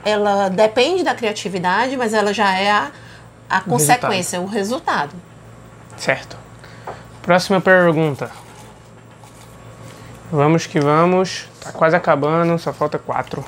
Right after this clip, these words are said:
Speaker 2: depois dessa. Sendo eu uma pessoa já mais velha no mercado de trabalho,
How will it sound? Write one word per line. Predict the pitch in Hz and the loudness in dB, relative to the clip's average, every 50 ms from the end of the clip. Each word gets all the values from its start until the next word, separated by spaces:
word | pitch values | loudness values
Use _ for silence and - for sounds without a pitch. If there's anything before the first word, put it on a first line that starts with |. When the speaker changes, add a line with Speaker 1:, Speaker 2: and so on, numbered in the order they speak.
| - - - - - - | -14 -18 -20 -20 -10 -6
Speaker 2:
depois | 160 147 - 151 147 143 | -6 -2 2 2 2 2
dessa. | 127 131 - - - - - - - - - - - - - - - - - - - - - - - - | 0 -2 -6 -8 -12 -14 -14 -16 -20 -20 -20 -20 -20 -20 -20 -20 -20 -20 -18 -18 -16 -16 -16 -16 -16 -12
Sendo | - - - 262 285 311 285 302 233 | -6 0 4 6 6 8 8 8 8
eu | 185 180 180 185 214 240 - - - | 8 8 6 6 4 4 0 -6 -4
uma | 180 190 202 202 | 0 2 2 4
pessoa | 175 196 180 - - 202 196 | 4 2 2 4 4 4 4
já | 170 175 214 240 | 6 4 4 4
mais | 262 269 254 202 156 | 4 2 2 2 2
velha | 151 151 165 165 170 180 | 4 6 6 6 6 4
no | 190 | 4
mercado | 185 180 175 156 - 175 185 196 | 2 2 0 2 4 4 4 4
de | 190 190 | 4 4
trabalho, | - 220 202 165 147 135 127 127 123 131 | 4 4 4 6 4 4 4 2 0 -6